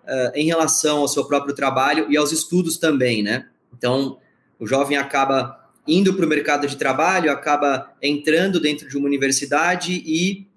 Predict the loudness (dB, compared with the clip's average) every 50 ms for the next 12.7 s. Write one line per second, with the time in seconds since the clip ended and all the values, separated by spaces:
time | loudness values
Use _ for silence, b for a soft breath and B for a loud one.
0 | _ _ _ -2 0 2 2 4 2 2 2 0 0 0 0 2 2 2 2 2
1 | 2 0 0 0 0 -2 -2 -2 -4 -4 -4 -6 -4 -2 -2 -2 -2 -2 -2 -2
2 | 0 0 0 2 0 0 0 0 -2 -2 -2 -4 -6 -4 -2 0 0 0 0 -2
3 | -2 -2 0 2 2 2 2 0 -2 -4 -6 -12 -18 -10 _ -2 0 2 2 2
4 | 2 2 2 2 0 0 0 2 0 0 0 0 -2 -2 0 0 2 2 2 2
5 | 0 -2 -4 -2 -2 -2 0 2 0 0 0 0 -2 -2 -2 -2 0 0 0 0
6 | 0 0 0 2 2 2 0 0 -2 -4 -6 -6 -10 _ _ _ _ _ _ _
7 | -4 -2 0 2 2 2 0 0 0 0 2 2 2 2 2 0 -2 -4 -8 -14
8 | _ -6 -4 -2 -2 -2 -4 -4 -6 -4 -2 -2 0 0 0 0 0 -2 -2 -2
9 | 0 0 2 2 2 0 -4 -14 _ _ _ _ _ -10 -6 -6 -4 -4 -4 -2
10 | -2 0 0 0 -2 -4 -6 -10 -12 _ _ _ -6 -2 -2 -2 -2 -2 -2 0
11 | 2 2 2 2 2 0 0 0 2 2 4 4 2 0 -2 -4 -4 -4 -4 0
12 | 0 0 2 0 0 -2 -4 -4 -2 -2 -2 -2 -4 -6